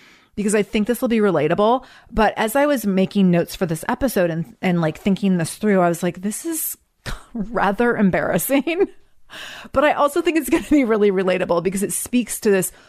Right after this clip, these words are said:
really high level of perfectionism that I carried with me growing up and in my young adulthood that just, like,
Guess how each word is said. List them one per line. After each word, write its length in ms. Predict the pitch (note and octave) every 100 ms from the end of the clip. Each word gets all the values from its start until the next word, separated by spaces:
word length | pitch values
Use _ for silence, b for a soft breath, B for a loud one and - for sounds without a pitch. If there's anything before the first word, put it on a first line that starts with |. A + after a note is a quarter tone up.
| b -
really 600 | D3 G#3 D4 D#4 C4 A3+
high 280 | G3 G3+
level 360 | G3 F3 E3+ F#3
of 140 | E3+
perfectionism 840 | - - D#3+ D3+ - G3 G3+ A3 G#3+
that 100 | F#3+
I 80 | E3
carried 400 | - F3 E3 F3+
with 180 | G#3 A#3
me 160 | A3+
growing 380 | G#3+ A3+ A3+ A#3
up 280 | A#3+ B3 - B B B
and 120 | F#3+ F3+
in 140 | F3+
my 80 | F3+
young 280 | F3 E3 F3
adulthood 640 | D#3+ D#3+ E3 A3 A#3 B3 B B -
that 240 | - - _ _ -
just, 340 | B3 A#3 -
like, 320 | A3+ G#3 -